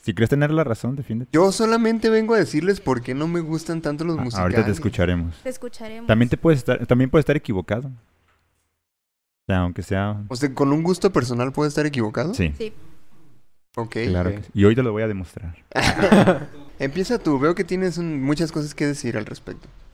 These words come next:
Speaker 3: ¿Yo?
Speaker 1: Pues igual podríamos, eh, intentar como dividir los problemas, como ya habíamos in-, anticipado un poquito, ¿no? Primero hablar del musical como una producción del arte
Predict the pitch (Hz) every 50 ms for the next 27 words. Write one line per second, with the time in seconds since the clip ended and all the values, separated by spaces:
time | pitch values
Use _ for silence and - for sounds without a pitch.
0 | - - - - 294 339 453 659 740 - - - - - - 208 214 - - -
1 | - - - - _ _ _ 143 131 123 - - 147 135 170 175 - 196 185 180
2 | 185 190 202 196 165 147 131 127 120 113 117 110 98 120 127 139 147 - 165 170
3 | 160 139 120 104 98 95 92 92 95 110 113 110 104 113 120 135 143 - 104 107
4 | 104 113 127 127 - - 110 98 95 92 92 95 98 98 95 101 104 - 98 95
5 | 98 110 120 113 120 113 107 - - 101 101 92 - - 104 113 120 117 123 -
6 | - 113 - 107 95 92 101 123 160 165 - - - 107 104 107 113 127 147 143
7 | 120 113 113 113 120 123 120 131 127 117 107 107 101 - 101 90 85 107 104 113
8 | 139 156 180 - - _ _ _ _ _ _ _ _ - 98 95 95 92 90 90
9 | 90 98 104 117 117 110 104 - 107 98 92 92 80 - - - 101 104 117 127
10 | 127 127 117 117 113 98 90 85 90 98 - - - - 185 214